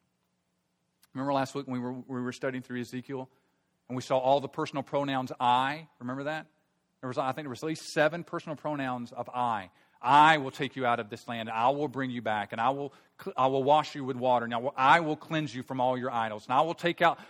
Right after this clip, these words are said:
the heart of stone, and I will put in a heart of pl-, flesh, and I will put my spirit within you, and I will cause you to walk in my statutes and my commandments, thus says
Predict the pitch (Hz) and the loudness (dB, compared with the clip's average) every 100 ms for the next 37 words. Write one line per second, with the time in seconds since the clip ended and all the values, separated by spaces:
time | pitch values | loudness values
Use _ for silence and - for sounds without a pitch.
0 | - 151 156 156 - 160 139 127 143 160 | -8 2 4 4 2 -2 2 4 4 4
1 | 165 156 147 147 143 - 165 151 156 135 | -2 0 0 2 0 -2 -4 -2 2 0
2 | - - - - 123 156 175 190 170 165 | 0 -14 -16 0 4 4 4 2 4 2
3 | - - 190 175 151 135 131 131 120 - | 2 -4 -2 0 -2 -4 -4 -6 -8 -6
4 | 131 147 175 202 190 196 - 196 185 175 | 2 6 8 8 8 4 6 6 6 2
5 | 165 151 170 170 165 151 - 165 156 170 | 2 8 8 8 2 0 4 2 2 -4
6 | 165 147 143 127 139 135 127 113 104 - | -8 0 0 0 -2 -4 -4 -6 -14 -16
7 | - 120 - 113 107 | -10 -10 -8 -12 -12